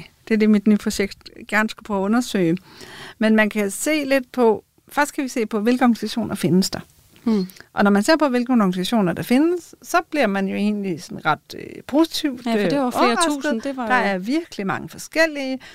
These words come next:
Speaker 1: og de fordeler sig faktisk også ret bredt. Altså, der er selvfølgelig erhvervsorganisationer og fagforeninger, men der er også rigtig mange,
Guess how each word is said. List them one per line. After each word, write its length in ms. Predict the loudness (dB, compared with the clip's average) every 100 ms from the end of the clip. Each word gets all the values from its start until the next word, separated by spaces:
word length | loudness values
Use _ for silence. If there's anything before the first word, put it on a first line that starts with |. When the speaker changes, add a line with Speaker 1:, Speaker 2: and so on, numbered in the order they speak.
| -20 -4
Speaker 1:
og 180 | 0
de 100 | 0
fordeler 520 | 0 -2 -2 0 0 -2
sig 180 | -4
faktisk 240 | -2 -2 -2
også 160 | -8 -8
ret 100 | -12 -4
bredt. 340 | -2 -2 -4 -8
Altså, 180 | -6 -2
der 100 | -2
er 60 |
selvfølgelig 440 | -4 -2 0 0 -2
erhvervsorganisationer 960 | -2 -4 -6 -8 -10 -8 -8 -6 -6
og 120 | -6
fagforeninger, 800 | -2 2 2 0 -4 -4 -4 -4
men 160 | -4 0
der 60 |
er 40 | 0
også 120 | 0
rigtig 340 | -4 -6 -4 0
mange, 420 | 2 4 4 2